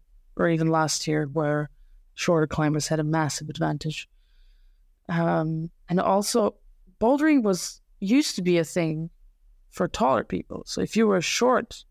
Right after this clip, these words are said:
you had nothing to do in bouldering. The lead was your discipline. And this was a thing, like, back, yeah,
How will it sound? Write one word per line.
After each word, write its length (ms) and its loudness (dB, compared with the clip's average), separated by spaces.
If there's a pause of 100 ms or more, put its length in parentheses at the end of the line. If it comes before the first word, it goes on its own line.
you 140 0
had 100 0
nothing 420 0
to 120 -12
do 140 2
in 140 0
bouldering. 380 2
The 80 -2
lead 240 2
was 180 -2
your 100 -2
discipline. 460 -8 (220)
And 100 0
this 160 0
was 140 0
a 40 -4
thing, 320 -2
like, 220 -6
back, 240 -2 (1200)
yeah, 220 0